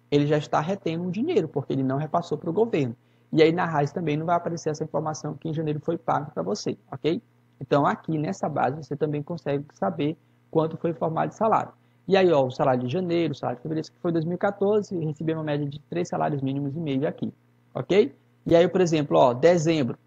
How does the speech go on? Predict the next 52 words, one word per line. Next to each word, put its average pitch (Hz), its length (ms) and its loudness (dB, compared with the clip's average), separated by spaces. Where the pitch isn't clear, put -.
Dezembro 147 380 4
eu - 20 4
recebi 160 340 0
novecentos 151 600 -4
e 180 60 -6
vinte 175 220 -8
e - 40 -12
nove 160 220 -2
reais 151 240 0
e - 40 -20
trinta 180 220 -4
e 190 40 0
três 185 200 -2
centavos. 147 580 -2
Por 226 160 6
quê? 202 300 2
Aqui - 180 -8
foi 180 160 0
a 175 40 2
época 175 180 -2
em - 20 -4
que 170 80 -4
eu 165 100 -6
fui 147 120 -2
demitido, 175 500 -4
em - 20 -4
dezembro 139 220 -2
de 127 60 -4
dois 123 120 -6
mil 127 120 -2
e - 20 -16
quatorze, 170 420 -2
né? 170 140 -10
E 160 80 4
aí 151 60 8
eu 151 40 6
recebi 160 280 -2
só 165 240 0
o 175 40 0
proporcional 170 720 -2
ao 156 160 4
saldo 160 400 0
de 165 120 -6
salário 190 380 2
e - 20 -2
minha 202 120 0
rescisão 208 300 0
normal. 214 480 2
E 175 100 4
aí 196 240 6
a 214 60 8
rescisão 185 640 0